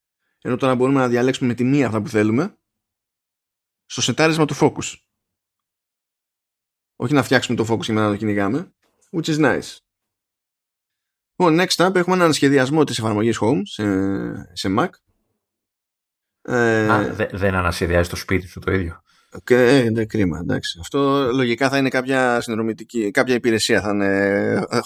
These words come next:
Speaker 1: Home
Speaker 2: Μπορεί να
Speaker 1: Plus.
Speaker 2: τελεί A P I.
Speaker 1: Ερχόμαστε εδώ, ναι.
Speaker 2: <laughs>
Speaker 1: Και σας φτιάχνουμε εκείνο το τέτοιο, το, τε-, τε-, τις στίκες για τα ντόνατς με τις χαρτοπετσέτες του, είναι εκεί τραβησμένα.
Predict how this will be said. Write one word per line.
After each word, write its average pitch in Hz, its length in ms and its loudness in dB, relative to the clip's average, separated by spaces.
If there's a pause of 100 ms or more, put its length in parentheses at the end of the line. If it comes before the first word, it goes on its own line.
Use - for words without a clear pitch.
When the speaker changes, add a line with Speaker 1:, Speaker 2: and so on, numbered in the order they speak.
Speaker 1:
Home 131 140 2
Speaker 2:
Μπορεί 117 140 2
να 104 100 4
Speaker 1:
Plus. 101 80 0
Speaker 2:
τελεί 107 200 -2
A - 40 -4
P - 20 0
I. - 20 0
Speaker 1:
Ερχόμαστε 110 380 2
εδώ, 110 220 2
ναι. 104 220 0
Speaker 2:
<laughs> - 1300 -8
Speaker 1:
Και 147 100 -2
σας 143 140 4
φτιάχνουμε 175 360 2
εκείνο 175 340 2
το 170 100 2
τέτοιο, 143 240 0
το, 120 420 4
τε-, 123 640 -2
τε-, 123 200 -8
τις 123 140 -4
στίκες 147 240 2
για 131 100 2
τα 131 140 0
ντόνατς 120 340 0
με 101 100 -2
τις 101 80 -6
χαρτοπετσέτες 107 580 0
του, 104 100 -6
είναι 104 100 0
εκεί 101 120 -2
τραβησμένα. 98 500 0